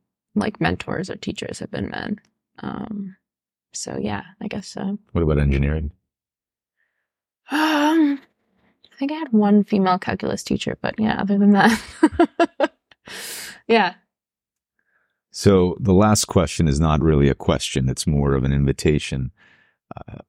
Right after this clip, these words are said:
Speaker 2: what, uh, feeling would you like to express? What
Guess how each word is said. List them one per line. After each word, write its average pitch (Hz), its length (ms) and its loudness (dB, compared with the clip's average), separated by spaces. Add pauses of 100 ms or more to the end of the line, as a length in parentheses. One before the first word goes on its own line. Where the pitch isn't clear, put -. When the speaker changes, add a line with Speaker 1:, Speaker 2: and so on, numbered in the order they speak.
Speaker 2:
what, 80 580 0 (1700)
uh, - 40 -18 (520)
feeling 107 480 8
would 90 160 6
you 90 100 4
like 82 200 2
to 78 120 -2
express? 78 680 -2
What 67 280 -2